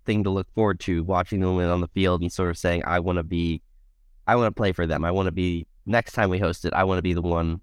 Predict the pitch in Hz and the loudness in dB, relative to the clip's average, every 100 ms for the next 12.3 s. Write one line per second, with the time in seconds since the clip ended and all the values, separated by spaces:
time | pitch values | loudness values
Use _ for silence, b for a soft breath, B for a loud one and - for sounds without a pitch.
0 | - 95 82 87 82 80 78 _ _ - | -6 -6 -2 -2 0 -2 -4 _ _ -20
1 | - - 110 95 90 - _ _ - - | -20 -2 2 2 0 -2 _ _ -20 -20
2 | - 110 113 110 101 98 98 92 92 90 | -4 0 2 2 2 0 0 0 -2 -2
3 | 90 85 87 - - _ - 90 92 - | -4 -2 -4 -6 -18 _ -4 -2 -2 -6
4 | - - - - 104 - 107 98 - 95 | -20 -20 -20 -6 -6 0 0 0 -2 0
5 | 92 87 85 78 73 76 85 85 - _ | 0 0 0 -2 -4 -4 -2 -2 -6 _
6 | _ 101 104 101 92 107 98 87 - 95 | _ 0 2 2 0 2 0 0 -2 0
7 | 90 87 85 82 85 - 80 - 92 92 | 2 0 0 0 -4 -6 -12 -6 -2 -2
8 | - 90 82 82 - 87 82 80 85 - | 0 -2 0 -2 -2 -2 -2 -4 -6 -2
9 | 90 85 80 76 - 82 82 - 87 87 | -2 0 -2 -4 -2 -2 0 0 0 0
10 | 87 82 82 90 85 82 80 87 87 80 | -2 -2 -2 -2 -2 -2 0 0 0 -2
11 | - 85 - 90 80 80 78 80 78 73 | -2 -2 -2 -2 -2 -2 -2 -2 -4 -6
12 | - 85 - | -2 -2 -2